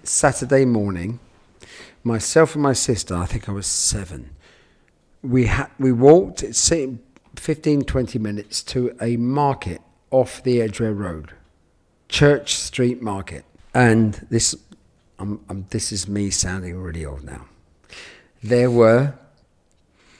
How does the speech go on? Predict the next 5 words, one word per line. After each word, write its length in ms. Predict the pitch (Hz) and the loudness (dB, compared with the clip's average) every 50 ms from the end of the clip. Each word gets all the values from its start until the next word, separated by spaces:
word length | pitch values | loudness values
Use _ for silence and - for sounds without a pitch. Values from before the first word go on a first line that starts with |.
| - | -6
men, 560 | 110 113 110 110 98 95 110 123 135 139 135 - _ _ _ _ _ _ _ _ _ _ _ _ _ _ _ - _ - | -2 0 0 2 2 2 2 2 0 0 -4 -10 _ _ _ _ _ _ _ _ _ _ _ _ _ _ _ -20 _ 4
generally 600 | - 156 160 160 143 120 104 101 104 104 104 104 - - | 8 10 10 10 8 6 4 2 0 -2 -2 -6 -8 -14
men, 360 | - 90 87 87 95 117 135 - _ _ _ - _ _ _ _ _ _ _ _ _ _ | -12 -10 -10 -10 -10 -10 -12 -14 _ _ _ -20 _ _ _ _ _ _ _ _ _ _
selling 840 | - - - - - - 143 135 120 107 101 104 120 127 131 - - - _ _ _ _ - | -8 -4 -2 0 2 4 6 6 6 4 2 0 -2 -2 -4 -6 -14 -20 _ _ _ _ 4
bric-a-brac, 680 | - 135 135 - 104 90 - 90 80 78 - - - | 4 4 4 4 -4 -4 -2 -8 -8 -8 -12 -16 -20